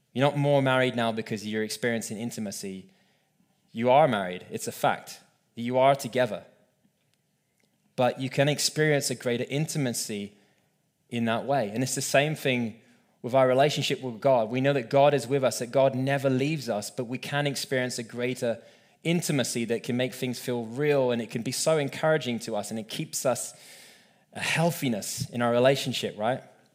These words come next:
It's the same thing with God. In the same way, the Holy Spirit can fill us and take things that we know and make it suddenly so real to us and empower us. His power can become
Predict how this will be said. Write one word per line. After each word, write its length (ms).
It's 100
the 40
same 280
thing 200
with 100
God. 340
In 80
the 60
same 220
way, 80
the 80
Holy 220
Spirit 220
can 120
fill 360
us 220
and 120
take 260
things 280
that 200
we 140
know 380
and 140
make 220
it 140
suddenly 560
so 640
real 320
to 200
us 380
and 80
empower 440
us. 160
His 160
power 360
can 200
become 480